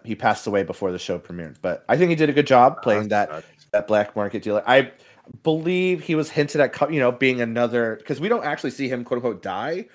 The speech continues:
Speaker 1: My thought process was Marvel had plans for him to reappear again and do something, but who knows what they'll do
Speaker 2: Mm-hmm.
Speaker 1: now. But, you know, they're able to get to the sarcophagus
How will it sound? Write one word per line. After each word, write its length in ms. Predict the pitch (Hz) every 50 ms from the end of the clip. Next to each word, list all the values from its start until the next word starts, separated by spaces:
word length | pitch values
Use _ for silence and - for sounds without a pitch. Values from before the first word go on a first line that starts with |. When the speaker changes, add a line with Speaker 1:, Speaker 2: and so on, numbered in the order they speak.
| _ _ - - _ _ _ _ _
Speaker 1:
My 120 | - 131 127
thought 320 | 127 156 135 127 123 -
process 240 | - 117 117 - -
was 180 | 123 107 -
Marvel 380 | 110 110 117 120 117 113 113 110
had 320 | 107 120 110 107 101 -
plans 340 | - - 139 139 135 120 -
for 120 | - 117 107
him 200 | 127 113 107 98
to 120 | - 101
reappear 460 | 95 110 110 101 - - 110 107 107 101
again 320 | 87 95 98 98 98 90
and 100 | 87 85 - _ _ _ _ _ _ _ _ _ _ _ _
do 80 | 120 113
something, 500 | - - 117 107 98 - - 92 87 87
but 260 | 82 85 85 - _ _ _ _ _ - - _ _ _ _ _ _ _ _ -
who 60 | 104
knows 180 | 101 98 - -
what 100 | 87 -
they'll 140 | 95 87
do 100 | 80 90 87
Speaker 2:
Mm-hmm. 100 | 85 82
Speaker 1:
now. 200 | 87 87 85 - _ _ - - - - - _ _
But, 320 | - 127 123 120 - - - 143
you 100 | 139 127
know, 220 | 120 113 104 - - - - - - - - _ _ _ _
they're 220 | 113 123 127 135 -
able 240 | 156 165 165 170 165
to 120 | 170 - 139
get 220 | 127 151 156 156
to 80 | - 175
the 60 | 170
sarcophagus 1040 | 160 - 165 156 156 - 139 127 123 123 131 120 123 131 127 123 123 123 - - -